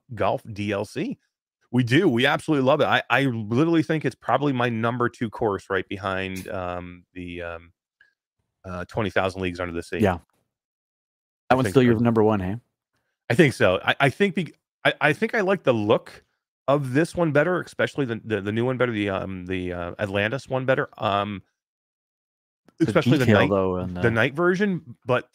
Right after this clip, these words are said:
Speaker 1: I think I liked playing the s-, the, um, Twenty thousand Leagues Under the
Speaker 2: Hmm.
Speaker 1: Sea better, 'cause I think the course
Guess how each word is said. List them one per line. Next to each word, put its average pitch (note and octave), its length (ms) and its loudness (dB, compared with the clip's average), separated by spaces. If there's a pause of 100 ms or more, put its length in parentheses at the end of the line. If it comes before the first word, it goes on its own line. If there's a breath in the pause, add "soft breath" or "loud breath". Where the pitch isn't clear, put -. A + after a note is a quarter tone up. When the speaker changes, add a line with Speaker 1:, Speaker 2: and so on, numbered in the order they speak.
Speaker 1:
I B2 120 4
think C3+ 200 -2
I C3 60 4
liked B2+ 300 0
playing A2 720 -4 (160)
the G#2 520 -6
s-, - 280 -18 (100)
the, G2 200 -4
um, F#2 220 -4
Twenty G#2+ 260 -6
thousand G2 340 -4
Leagues F#2+ 180 -6
Under F#2 120 -6
the F2 100 -6
Speaker 2:
Hmm. A#2 140 -6
Speaker 1:
Sea A#2 200 -4
better, F#2 200 -2
'cause - 120 -10
I F2+ 80 -4
think - 180 -10
the F#2+ 60 -10
course - 540 -2